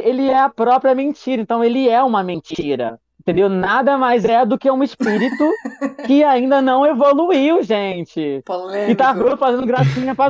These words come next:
Speaker 1: tu ali, entendeu? Fazendo, jogando na tua cara as coisas que tu mesmo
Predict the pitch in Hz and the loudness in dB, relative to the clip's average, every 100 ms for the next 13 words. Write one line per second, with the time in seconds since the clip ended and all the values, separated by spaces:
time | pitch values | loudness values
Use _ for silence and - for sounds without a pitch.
0 | 240 262 262 277 240 247 226 196 196 220 | 0 0 2 0 0 -2 -4 -2 0 0
1 | 254 - 254 220 226 226 135 - 151 226 | -4 -10 -2 0 2 0 -4 -12 -6 -2
2 | 202 233 220 233 233 233 214 214 - 214 | 0 0 0 0 0 0 0 0 -2 -2
3 | 202 - 208 247 262 262 269 262 | -2 -8 -8 -4 0 0 0 -2